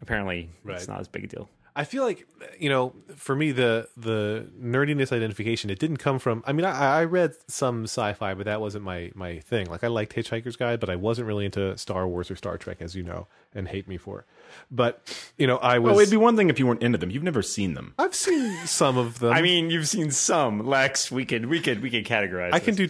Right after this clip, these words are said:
Speaker 2: two, I've seen two-thirds of the Star Trek. Four out of six is not bad. I mean, that's the majority.
Speaker 3: You saw some
Speaker 2: Um,
Speaker 3: clips on YouTube.
Speaker 2: <laughs> That's right. I know
Speaker 1: Did you
Speaker 2: about
Speaker 1: just
Speaker 2: the
Speaker 1: watch a Call Me Maybe mashup?
Speaker 2: Yeah, I know the titles, like, they go at that angle. I remember that part.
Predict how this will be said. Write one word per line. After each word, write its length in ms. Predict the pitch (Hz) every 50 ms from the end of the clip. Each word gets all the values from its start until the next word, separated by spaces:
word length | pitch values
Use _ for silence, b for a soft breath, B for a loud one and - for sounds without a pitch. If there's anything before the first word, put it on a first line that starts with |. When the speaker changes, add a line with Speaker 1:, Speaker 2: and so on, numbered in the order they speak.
| - - 190
Speaker 2:
two, 40 | 185 -
I've 180 | 151 185 180
seen 220 | - - 214 190 165
two-thirds 560 | - 180 175 170 - - 143 139 147 151 151
of 120 | 156 165
the 60 | 165 -
Star 220 | - 254 262 233
Trek. 120 | - -
Four 280 | - - 147 151 160 165
out 100 | 165 160
of 60 | 147
six 280 | - - 160 113 - -
is 240 | 104 98 - - -
not 240 | - 131 110 101 -
bad. 180 | 110 95 85 90
I 60 | 110
mean, 120 | 120 123
that's 140 | 135 156 -
the 80 | - 156
majority. 540 | 143 123 101 113 113 139 131 95 80 - - B B B B B B B
Speaker 3:
You 120 | 147 143
saw 160 | 123 117 -
some 140 | 117 117 131
Speaker 2:
Um, 20 | 113
Speaker 3:
clips 200 | - 117 - -
on 140 | 82 82
YouTube. 380 | 76 76 76 73 - 73 73 71 -
Speaker 2:
<laughs> 40 | -
That's 340 | 135 107 104 - - -
right. 140 | 127 104 101 - - B B B B B B B B B B B B
I 80 | 139 147
know 100 | 156 180 196
Speaker 1:
Did 40 |
you 60 | 196 190
Speaker 2:
about 0 |
Speaker 1:
just 80 | 180
Speaker 2:
the 60 | -
Speaker 1:
watch 100 | 147 -
a 40 | 151 -
Call 260 | - - - 151 143
Me 140 | 139 127 117
Maybe 280 | 113 113 113 107 127 123
mashup? 380 | 123 123 127 - - 147 - - - -
Speaker 2:
Yeah, 280 | - 135 139 127 104 92 - - -
I 100 | 143 147
know 120 | 165 202 214
the 100 | 180 -
titles, 580 | - 98 135 135 135 143 143 156 160 - - -
like, 120 | 117 110
they 100 | - 113
go 160 | 101 117 113 110
at 60 | 107 107
that 120 | 107 104
angle. 400 | 101 104 104 107 113 110 117 117 113
I 60 | 104
remember 260 | 107 110 110 104 92 95
that 160 | 90 - -
part. 200 | 78 71 71